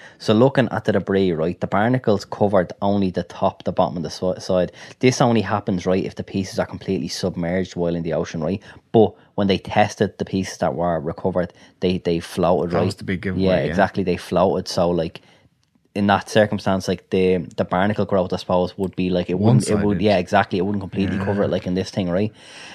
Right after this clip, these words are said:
Speaker 1: Um, so according to marine biologists, barnacles and marine fouling only happen when there's consistent submersion, right?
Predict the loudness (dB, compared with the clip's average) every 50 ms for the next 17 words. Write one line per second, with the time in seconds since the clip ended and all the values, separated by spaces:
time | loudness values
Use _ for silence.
0 | -20 -10 -4 -2 0 0 0 0 0 0 -2 2 4 6 6 6 6 2 0 -2
1 | -2 -2 0 0 0 0 0 2 2 2 0 0 -4 -6 -6 -4 -2 -2 -2 -2
2 | -2 -2 -4 -4 -4 -6 -6 -4 -4 -2 -2 -2 -2 -4 -4 -4 -2 -2 -2 -2
3 | -4 -6 -6 -4 -4 -4 -4 -6 -6 -6 -6 -6 -6 -6 -6 -4 -4 -4 -6 -6
4 | -10 -12 -14 -12 -12 -12 -8 -6 -6 -6 -6 -8 -10 -10 -10 -8 -8 -6 -6 -4
5 | -4 -4 -6 -6 -6 -6 -8 -8 -10